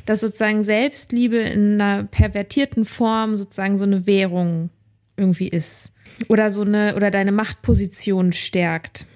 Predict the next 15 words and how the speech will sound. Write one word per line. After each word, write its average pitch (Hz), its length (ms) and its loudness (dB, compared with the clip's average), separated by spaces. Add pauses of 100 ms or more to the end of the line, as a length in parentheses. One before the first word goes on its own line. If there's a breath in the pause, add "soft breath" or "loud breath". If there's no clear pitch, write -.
(200)
ähm, 185 460 2
deine 185 200 2
Verhandlungsposition 190 1080 2
stärkt. 165 720 -4 (460 soft breath)
Andersrum 220 960 0 (360)
würde 220 260 2
ich 214 140 -4
halt 208 160 0
sagen, 208 460 -2
dass 202 300 -4
diese 202 220 -4
ganzen 277 420 -2
Spiele 370 460 -4
zu - 180 -6
spielen, 190 760 -2